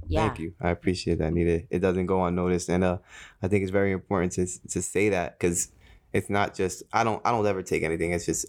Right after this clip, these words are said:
Speaker 2: me being humble at this point, I guess. But I don't take anything as just me. I feel like a lot of them, like, even what you said, we,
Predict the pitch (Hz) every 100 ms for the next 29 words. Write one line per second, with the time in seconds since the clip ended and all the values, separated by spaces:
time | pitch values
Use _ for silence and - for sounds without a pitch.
0 | - 110 123 107 101 98 92 90 87 95
1 | 90 95 87 90 98 101 - - - -
2 | _ 98 92 - _ _ 107 123 120 110
3 | 110 104 101 98 98 101 90 90 92 95
4 | 101 98 92 - - - - _ - 101
5 | 113 110 98 95 95 98 95 92 92 98
6 | 95 95 90